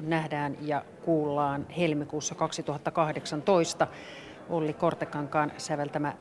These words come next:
Veljeni vartija. Ja se teos kertoo kahden eri puolille ajautuvan sisaruksen tarinan. Libretisti ja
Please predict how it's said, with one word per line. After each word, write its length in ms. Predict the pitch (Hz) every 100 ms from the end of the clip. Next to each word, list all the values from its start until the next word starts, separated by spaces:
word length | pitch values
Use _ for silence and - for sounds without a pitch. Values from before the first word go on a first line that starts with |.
| 156
Veljeni 500 | 170 151 139 143 139
vartija. 600 | 170 156 - - 147 135 - -
Ja 80 | 151
se 100 | 190 -
teos 260 | 254 220 -
kertoo 280 | 202 190 202
kahden 360 | 247 208 170
eri 160 | 190 170
puolille 460 | - 165 156 143 -
ajautuvan 580 | 160 147 147 147 147 143 - - - -
sisaruksen 760 | - 233 214 151 139 - 135 135 - - -
tarinan. 640 | 165 151 143 139 - 160 - - - - - - - - - - - - - - - -
Libretisti 760 | 202 226 208 180 165 - 170 -
ja 320 | 185 170 165